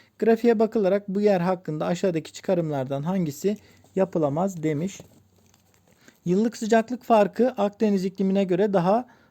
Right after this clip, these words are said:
fazladır. Arkadaşlar bakıyoruz, en sıcak ay yirmi dereceye yakın, e, en soğuk ay ise eksi on gibi. E, dolayısıyla, e, otuz derecelik bir yıllık sıcaklık farkı var.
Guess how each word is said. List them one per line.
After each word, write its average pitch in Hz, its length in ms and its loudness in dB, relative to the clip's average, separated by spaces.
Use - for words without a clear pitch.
fazladır. 180 720 2
Arkadaşlar 202 600 2
bakıyoruz, 202 500 2
en 196 180 0
sıcak 175 460 -2
ay 185 320 2
yirmi 185 400 0
dereceye 151 520 2
yakın, 185 500 0
e, 180 120 -2
en 196 400 0
soğuk 180 400 0
ay 151 180 2
ise 151 220 0
eksi 190 400 0
on 185 320 2
gibi. 127 260 -2
E, 139 400 -2
dolayısıyla, 196 760 2
e, 147 200 -2
otuz 175 400 -4
derecelik 170 580 0
bir 196 120 4
yıllık 180 340 0
sıcaklık 175 500 -2
farkı 139 420 0
var. 175 180 0